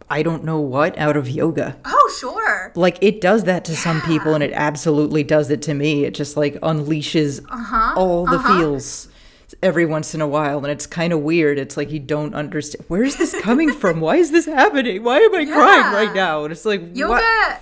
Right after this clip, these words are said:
Speaker 1: Holy shit."
Speaker 2: I, I've experienced that too. Like, a good yoga instructor can draw that out of, like,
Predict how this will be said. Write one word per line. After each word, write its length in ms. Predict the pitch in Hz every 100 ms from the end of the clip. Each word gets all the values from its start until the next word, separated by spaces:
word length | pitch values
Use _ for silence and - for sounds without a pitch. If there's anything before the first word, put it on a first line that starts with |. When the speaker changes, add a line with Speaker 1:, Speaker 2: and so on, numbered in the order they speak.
| -
Speaker 1:
Holy 240 | - 311 233
shit." 360 | - 302 370
Speaker 2:
I, 160 | 277 311
I've 200 | 269 349
experienced 540 | 427 427 311 311 277 -
that 240 | 233 202
too. 400 | - 302 330 220
Like, 200 | 208 214
a 80 | 226
good 300 | 202 285 285
yoga 320 | 240 247 277
instructor 640 | 233 226 240 220 220 226 208
can 260 | 226 214 202
draw 380 | 214 196 208 214
that 240 | 196 185
out 220 | 185 233
of, 220 | 233 208 202
like, 340 | 196 196 -